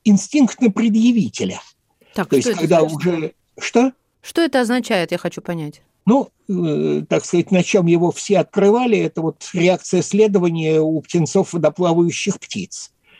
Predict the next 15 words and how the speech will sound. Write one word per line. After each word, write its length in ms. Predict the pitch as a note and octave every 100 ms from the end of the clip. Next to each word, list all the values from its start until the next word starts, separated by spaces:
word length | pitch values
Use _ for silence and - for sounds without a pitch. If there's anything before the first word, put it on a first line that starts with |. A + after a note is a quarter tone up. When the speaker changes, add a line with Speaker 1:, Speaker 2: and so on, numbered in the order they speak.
| _
Speaker 1:
Что 180 | - E3
вот 120 | C3
кто 240 | - - F#3+
первый 340 | G#3 E3+ E3+
на 100 | F3
глаза 340 | E3 F#3+ F#3 F#3+
попался, 540 | F#3 G#3+ C4 G3+ B2+
движущийся 680 | B2+ D#3 B2+ B2 - - -
предмет 420 | E3+ E3+ G#3+ A3
определенного 640 | D3 C#3 D3 E3 F3+ E3 D3
углового 500 | D3+ E3 D#3 D3+ D3+
размера, 540 | F#3 D#3+ C#3 A#2+ A2+ _ _
тот 180 | - A#3
и 80 | B3+
мама. 440 | G#3 A2+ F2+ F2+